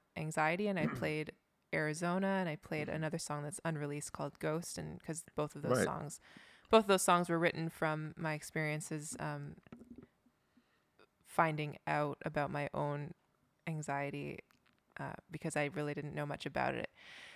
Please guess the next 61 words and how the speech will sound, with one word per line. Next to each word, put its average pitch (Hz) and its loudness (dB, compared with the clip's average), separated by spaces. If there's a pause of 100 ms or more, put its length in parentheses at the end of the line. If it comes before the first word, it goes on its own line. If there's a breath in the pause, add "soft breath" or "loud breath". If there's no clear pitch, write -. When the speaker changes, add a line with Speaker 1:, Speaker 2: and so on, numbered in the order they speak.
Speaker 1:
So 220 12
Speaker 2:
Yeah. 98 12 (220)
Speaker 1:
it 220 10
was 220 8
just, 254 4
like, 202 10 (180)
that 170 12
story. 160 6
And 175 6
so 180 6 (280)
I, 190 8 (360)
I 190 10
looked 240 6
up 240 10
the 190 -4
person 196 2
who 185 0
sent 180 0
me 175 0
the 165 -4
email, 170 2
and 151 -2
it 147 -4
actually 175 8
was 151 -6
real. 185 8
And 151 2
I 156 2
was 151 -4
like, 156 -4
"Oh, 175 2
okay." 147 -4
So 190 4
I, 185 12
I 170 4
emailed 196 8
her 165 2
Speaker 2:
<laughs> - -2
Speaker 1:
back, 196 12
and 240 12
I'm 240 12
like, 208 8
"How 220 12
did 294 8
you 269 4
find 254 4
me?" 147 -2 (400 loud breath)
And 208 10
she 220 4
said 202 10
she - 0
was 185 2
in 180 0
the 170 0
audience 208 10
of 175 0
the 170 0
one 170 2
talk 156 2
I 165 0
had, 170 -2